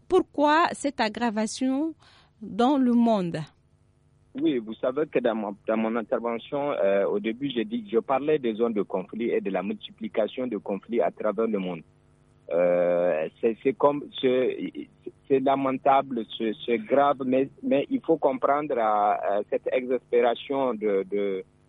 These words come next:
Speaker 2: euh, des crimes contre les journalistes dans le cadre de, de la multiplication à travers le monde de conflits.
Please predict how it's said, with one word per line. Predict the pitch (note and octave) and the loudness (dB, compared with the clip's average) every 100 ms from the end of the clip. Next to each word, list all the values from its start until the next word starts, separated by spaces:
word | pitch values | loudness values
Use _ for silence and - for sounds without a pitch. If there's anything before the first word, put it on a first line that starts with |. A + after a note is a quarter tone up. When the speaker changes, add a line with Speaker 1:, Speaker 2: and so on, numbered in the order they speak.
| _ _ - | _ _ -8
Speaker 2:
euh, | E2+ F2 E2 C#2+ F2 | -2 0 0 -2 0
des | G#2 | -2
crimes | - C3+ C3+ B2 | 0 0 0 0
contre | - A#2 A#2+ A2 | 0 0 -2 -4
les | G2+ F#2 | -2 -4
journalistes | F#2+ F#2 F#2+ A#2+ _ | -4 -4 -6 -8 _
dans | A2+ A#2+ | -2 0
le | A#2 | -2
cadre | - A#2 A#2 G2+ F#2 | -2 -4 -4 -8 -6
de, | F#2+ F2 E2+ | -6 -6 -6
de | G2+ | -4
la | G2 G2 | 0 0
multiplication | C3+ - B2 C3+ B2 A#2 - C3+ | 0 -4 -10 -6 -2 -2 -2 -6
à | - | -4
travers | - G2+ F#2+ A2 | -2 -2 0 0
le | G#2+ | 0
monde | G#2 G#2+ | -2 -2
de | G2 | -4
conflits. | - G2+ - G2 | -2 -4 -4 -10